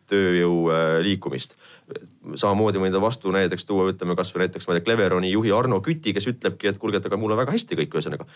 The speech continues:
Lihtsalt ma lähen palgatõusuga kaasa. Inimesed tahavad siia tööle tulla, inimesed sõidavad isegi ri-, rongiga hommikuti Viljandisse, et minna Cleveroni tööle, kus keskmine sissetulek on kaks tuhat eurot kuus. Pole mitte mingisugust probleemi. Probleem on nende ettevõtjatega, kes ei saa sellest aru, et tööjõud on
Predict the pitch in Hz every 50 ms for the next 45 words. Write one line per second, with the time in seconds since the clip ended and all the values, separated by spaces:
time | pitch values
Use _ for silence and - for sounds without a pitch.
0 | - _ - 104 101 90 101 104 110 113 110 95 92 123 127 117 98 98 123 127
1 | 120 117 110 131 147 - 190 120 85 78 - 67 - - _ _ - 98 107 113
2 | 95 92 98 - 127 123 107 107 107 - 120 117 - 143 123 104 160 180 175 127
3 | 113 120 123 113 - - 113 92 - - - 120 110 95 98 101 131 113 85 -
4 | 135 151 143 120 101 113 139 139 120 - 87 - 101 101 135 170 180 165 120 101
5 | 92 87 92 87 - - - 87 - - - - _ - 90 104 110 104 98 101
6 | 143 151 139 117 98 90 95 101 101 180 185 156 120 107 104 107 - - - _
7 | - - - 104 - 135 139 - - 104 120 127 - - 110 107 104 101 113 135
8 | 131 - - 113 - 139 139 151 151 - 247 208 147 - - - - _ _ _
9 | _ _ - 107 110 117 127 143 160 196 165 107 98 101 - 92 90 85 80 78
10 | - - _ _ - 92 95 127 151 135 104 95 113 147 185 180 147 113 135 165
11 | 160 - - 107 101 107 104 - 90 92 95 87 - - 101 - 101 95 127 104
12 | 101 - 160 156 123 107 - - 98 104 131 147 160 - - - - _ - 92
13 | 90 92 - - _ - 165 180 180 139 104 110 120 131 143 147 147 - - 92